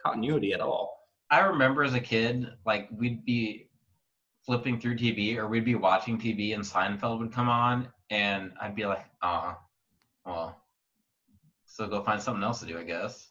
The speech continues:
Speaker 1: Yeah, it, it bored
Speaker 2: I
Speaker 1: me to death. I know a lot of people love that show, so I'm gonna get some hate for that, but
Speaker 2: Yeah, I'm sure.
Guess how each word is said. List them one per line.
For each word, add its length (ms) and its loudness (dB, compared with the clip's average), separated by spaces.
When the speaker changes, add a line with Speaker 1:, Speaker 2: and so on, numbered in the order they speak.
Speaker 1:
Yeah, 520 -2
it, 360 -2
it 160 4
bored 180 8
Speaker 2:
I 20 2
Speaker 1:
me 120 4
to 80 2
death. 320 6
I 120 -8
know 140 6
a 20 6
lot 160 8
of 60 2
people 140 6
love 180 6
that 160 0
show, 240 0
so 260 -2
I'm 120 0
gonna 100 0
get 140 -2
some 100 -8
hate 180 -2
for 100 -4
that, 260 0
but 420 -4
Speaker 2:
Yeah, 240 2
I'm 160 0
sure. 360 -4